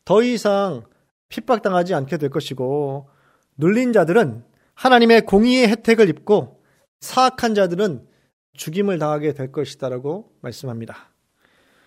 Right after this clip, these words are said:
실제로 하나님의 영이 임재하는 예수님의 심판은 의의 통치입니다. 의로운 통치란 여호와를 경외함으로 우리에게 최고의 기쁨과 행복을 가져다 주는 통치를 가리키고 있는 것이죠.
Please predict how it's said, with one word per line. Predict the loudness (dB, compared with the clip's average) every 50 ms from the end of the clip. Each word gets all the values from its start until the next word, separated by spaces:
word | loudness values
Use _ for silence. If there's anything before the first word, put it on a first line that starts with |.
| _ _ _
실제로 | -10 -8 -2 0 2 2
하나님의 | 2 2 2 2 2 4
영이 | 2 2 2 2 2
임재하는 | 0 0 0 2 2 2 2 2 0 -2 -2 -6 -12 _ _ _ _ -4
예수님의 | -4 -4 -2 0 2 2 2 2
심판은 | 2 0 -6 -4 -2 -2 0 0 -2 -2 -6 -12 _ _ _ _ _ _ -4
의의 | -2 0 2 4 4 4 2 2
통치입니다. | -4 -8 -10 -8 -8 -8 -10 -8 -8 -10 -12 -14 -18 _ _ _ _ _ _ _ _ _ _ _ -2
의로운 | 2 4 6 6 6 4
통치란 | 2 0 -2 0 4 6 6 6 6 0 -6 _ -20 _ _ _ _ _ 2
여호와를 | 4 6 8 8 8 8 8 6 4
경외함으로 | 4 2 2 4 4 4 4 4 6 6 4
우리에게 | 4 4 2 0 0 2 2 4 4 4
최고의 | 2 2 -6 -6 -4 0 0 0 2 4 6 6 6 4 2 -2
기쁨과 | -4 -6 -6 -6 -4 -6 -4 -2 -2 0 4 4 6 6 6 4 2 0 -4 _ _ _ _ _ _ _ _ _ _
행복을 | -4 -4 -2 0 0 4 4 4 2
가져다 | 2 -2 0 0 0 0
주는 | -2 -2 -6 -6 -6 -8 -8
통치를 | -10 -10 -10 -10 -10 -12 -10 -6 -4 -4 -4
가리키고 | -6 -10 -14 -12 -10 -8
있는 | -8 -8 -8
것이죠. | -12 -12 -14 -18 -18 -20